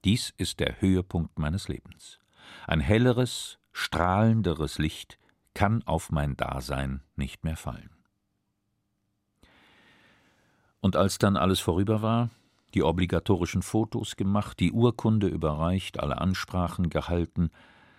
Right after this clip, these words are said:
stand er für einen Moment neben dem Rednerpult, an dem er eben noch gesprochen hatte, und das Publikum überschüttete ihn mit einem Beifall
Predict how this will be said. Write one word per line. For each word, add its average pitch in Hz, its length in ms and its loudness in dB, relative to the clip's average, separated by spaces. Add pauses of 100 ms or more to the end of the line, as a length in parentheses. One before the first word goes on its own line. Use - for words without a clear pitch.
(500)
stand 139 320 2
er 123 200 2
für - 240 0
einen 101 220 4
Moment 95 680 2 (120)
neben 98 360 4
dem 80 160 2
Rednerpult, 110 1040 -4
an 82 120 0
dem 76 120 2
er 69 120 -2
eben 82 180 -2
noch 76 220 -2
gesprochen 92 500 -4
hatte, 107 320 -2 (1080)
und 82 200 2
das 73 120 -4
Publikum 107 540 0
überschüttete 92 720 0
ihn 82 200 0
mit 78 160 -2
einem 67 320 -4
Beifall 71 600 -2